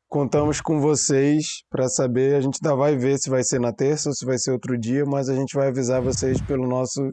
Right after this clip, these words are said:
Instagram e no nossos, nas nossas redes particulares,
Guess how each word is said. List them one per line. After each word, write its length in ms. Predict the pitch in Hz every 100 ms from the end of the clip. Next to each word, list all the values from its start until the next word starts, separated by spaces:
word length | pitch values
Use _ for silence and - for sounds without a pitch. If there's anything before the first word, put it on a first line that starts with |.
| -
Instagram 720 | 123 - 123 113 120 131 143 - - _ -
e 80 |
no 160 | 127 127
nossos, 600 | 127 131 127 139 127 113 - - - -
nas 180 | 139 123
nossas 400 | 139 139 139 120
redes 420 | 120 139 131 127 -
particulares, 960 | 135 117 - 120 139 117 107 104 101